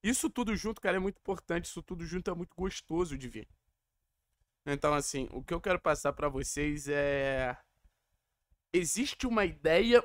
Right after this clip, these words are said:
muito interessante no trabalho do Paulo Turra, mas mais do que isso, existe uma busca por algo muito grande que a gente viu em dois mil e um, dois mil e quatro, dois mil e dezoito, dois mil e dezenove. E tem profissionais que trabalham no clube diariamente pra isso.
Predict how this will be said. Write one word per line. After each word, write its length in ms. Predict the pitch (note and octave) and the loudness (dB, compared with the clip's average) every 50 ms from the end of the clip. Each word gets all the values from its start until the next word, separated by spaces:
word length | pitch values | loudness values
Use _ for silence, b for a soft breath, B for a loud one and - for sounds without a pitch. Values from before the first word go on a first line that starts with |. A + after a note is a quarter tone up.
| - - | 6 2
muito 240 | F#3+ G3 G3+ - | 2 2 2 0
interessante 540 | F#3+ - - E3+ D#3 D3 - E3+ D3+ - - | 0 0 2 2 2 2 2 0 -2 -2 -6
no 60 | D3+ | -8
trabalho 340 | C3 D3+ C#3+ C3 D3 C#3+ C#3+ | -2 -2 0 2 2 0 0
do 60 | C3 | -2
Paulo 240 | - - C#3+ C#3+ C#3+ | -2 -2 0 0 0
Turra, 260 | - - F#3 G#3 G#3 | -2 -2 -2 0 0
mas 200 | F3+ F#3 F3+ F3+ F3 | 2 0 0 0 0
mais 240 | F#3 G3 G#3+ G#3+ F#3+ | 0 0 0 0 -2
do 60 | G3 | -6
que 120 | - A3+ | -4 -4
isso, 340 | E3+ D#3+ C#3 - - - - _ _ _ _ _ _ _ _ _ | -4 -4 -6 -10 -16 -20 -20 _ _ _ _ _ _ _ _ _
existe 380 | - D#3 D#3+ E3 F#3+ F#3+ - B3 | 0 0 2 2 0 0 0 2
uma 180 | G#3+ A3 G#3 | 6 6 6
busca 640 | F#3 F#3 D#3 F#3 A#3 C4+ C#4+ - - - E4 D#4 C4 - _ _ _ _ _ _ _ _ _ _ | 6 4 0 4 4 4 4 4 0 0 -2 -2 -2 -6 _ _ _ _ _ _ _ _ _ _
por 160 | - G#3 G3 F#3+ | 2 6 10 10
algo 260 | G3 A3 G#3+ G3+ G#3+ | 10 10 8 6 2
muito 260 | G#3+ G#3+ G#3+ - - | 0 0 0 -2 0
grande 400 | F3+ F#3 F3 D#3 C3+ A#2+ - - - _ _ _ _ _ _ _ _ _ _ _ _ _ _ _ _ | 2 2 4 4 2 0 -6 -14 -20 _ _ _ _ _ _ _ _ _ _ _ _ _ _ _ _
que 100 | - D#3+ | 2 2
a 60 | D3+ | 4
gente 240 | C#3+ D#3+ D3 - - | 4 2 -2 -2 -2
viu 100 | - D3+ | -2 0
em 20 | C#3+ | 0
dois 160 | C#3 C3+ C#3 | 0 0 0
mil 100 | D3 C#3 | 0 0
e 60 | C3+ | 2
um, 160 | D3+ F3 F3 | 2 0 2
dois 160 | D3+ C#3+ C#3+ | 0 0 -2
mil 100 | C#3 C#3 | -2 -6
e 40 | C3+ | -10
quatro, 600 | - - - D3+ D#3+ E3 D#3+ - - - D3+ D3 | -8 2 8 10 10 10 8 6 -2 -4 -4 -2
dois 240 | C#3 C3+ C#3 C3+ - | -2 -2 -4 -4 -4
mil 100 | - C#3+ | -6 -6
e 40 | C3 | -6
dezoito, 340 | - - - E3+ F3 E3 - | -6 -4 -2 -2 -2 0 -2
dois 140 | D3+ C#3 | -2 -2
mil 120 | D3 D3 D3 | -2 -4 -6
e 40 | C#3+ | -6
dezenove. 800 | - - C#3 C3 B2 B2+ C3+ D3 E3 F3 E3+ D#3+ - E3+ E3 D3 - - - _ _ _ b b b b b b b | -6 -4 -4 -2 -2 0 2 4 4 4 2 0 -2 -6 -8 -8 -12 -20 -20 _ _ _ b b b b b b b
E 80 | - D3+ | -4 2
tem 140 | - F#3+ F3 | 4 4 4
profissionais 560 | - G3+ F#3 - - - F3+ E3 F3+ G3+ - | 6 4 2 4 2 2 4 4 4 2 -2
que 80 | - | -6
trabalham 420 | - - F3 E3 E3 E3+ F3+ F3+ E3 | 0 2 4 8 8 8 8 8 4
no 100 | D#3+ D3+ | 2 0
clube 220 | - F3+ F#3 E3+ | 0 -4 -6 -2
diariamente 600 | D3+ - F3+ F#3 F#3+ F3+ D3+ C#3+ C#3+ C3+ C#3 - - | 2 2 4 4 4 2 0 -2 -2 -4 -6 -10 -14
pra 140 | - - | -12 -10
isso. 220 | A#2 G2+ - - | -10 -10 -12 -16